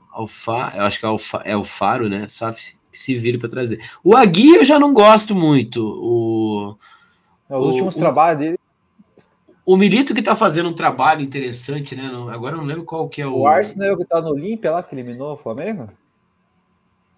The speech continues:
Speaker 1: É, o, o Arce sim. O, o Rueda nem sei onde tá também, mas o Rueda fez um, fez um bom trabalho no, no Flamengo até, né? É,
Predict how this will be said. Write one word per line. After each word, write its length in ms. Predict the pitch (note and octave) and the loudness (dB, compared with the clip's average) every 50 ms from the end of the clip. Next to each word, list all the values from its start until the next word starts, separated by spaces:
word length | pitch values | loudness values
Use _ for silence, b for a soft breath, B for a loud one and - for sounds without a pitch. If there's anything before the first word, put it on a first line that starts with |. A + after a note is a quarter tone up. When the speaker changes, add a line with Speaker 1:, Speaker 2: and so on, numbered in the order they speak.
| _ _ _ _ _ _ _ _ | _ _ _ _ _ _ _ _
Speaker 1:
É, 200 | - C#3+ C#3 C3 | 2 2 4 4
o, 560 | A#2+ B2 B2 A#2+ A#2+ A#2 A2+ A2+ A2 G#2+ G#2+ | 2 2 0 0 0 0 -2 -2 -4 -2 0
o 60 | G#2+ | 2
Arce 300 | G#2+ A2 A#2+ B2 - D#3 | 2 2 2 0 -4 -8
sim. 340 | - - - A#2+ G#2+ - - b b b b b b b b b _ _ _ _ _ _ | -8 -8 -8 -8 -8 -10 -12 b b b b b b b b b _ _ _ _ _ _
O, 1200 | A2 G#2+ G#2+ G#2+ G#2+ G#2 G2+ G2+ G2+ G2+ G2+ G2+ G2+ G2+ G2+ G2+ G2 G2 G2 G2 F#2 E2+ - - _ - | -10 -8 -6 -4 -4 -2 -2 -2 -2 -2 -2 -2 -4 -4 -4 -4 -4 -6 -6 -8 -10 -12 -14 -18 _ -12
o 80 | B2+ B2 | -10 -6
Rueda 440 | A2 B2+ C#3+ D#3+ E3+ F3+ F#3 G#3 G3 | 0 0 2 2 2 2 2 0 0
nem 120 | F#3+ G#3 | 0 -2
sei 240 | G#3+ G#3+ - A3 G3+ | -2 -2 0 0 0
onde 180 | F#3 E3 C#3+ C3+ | 0 0 -2 -2
tá 220 | - - B2 B2 | -2 -2 -2 -2
também, 260 | A#2+ A#2+ A2 A2+ A#2 | -2 -4 -6 -6 -4
mas 180 | B2 C#3+ C#3+ C#3 | -4 -4 0 0
o 60 | C#3 | 0
Rueda 260 | C3 C3+ C#3+ D#3 E3+ | 2 2 0 0 -2
fez 360 | E3 - G#3+ G#3+ - - - A3+ | -4 -4 -4 -2 -2 -2 -2 -4
um, 120 | D4+ D#4+ | -6 -6
fez 220 | C4+ - F3 D#3 D#3 | -6 -6 -6 -2 -2
um 60 | F#3 | -2
bom 140 | F#3+ G3 - | -2 -2 -4
trabalho 440 | G#3+ - G3+ D#3+ C3+ B2+ B2 A#2+ A2+ | -4 -4 -4 -2 0 0 0 0 0
no, 200 | A2 G#2+ G2 G2 | -2 -4 -4 -6
no 80 | G2+ G2 | -8 -10
Flamengo 460 | - - A2+ G#2+ G#2+ G#2+ G#2+ G#2 G2+ | -10 -10 -6 -4 -4 -2 -2 -4 -6
até, 300 | F#2+ - _ G2 F#2+ F#2+ | -8 -10 _ -14 -12 -12
né? 140 | F#2+ G2 - _ b b b b b b b b b b b _ | -14 -16 -18 _ b b b b b b b b b b b _
É, 800 | - F#2 F#2 F#2 F#2 F#2 F2+ F#2 F#2 F#2 F#2 F#2+ F#2+ F#2 F#2+ | -10 -6 -4 -2 0 0 0 0 0 0 0 0 -2 -4 -6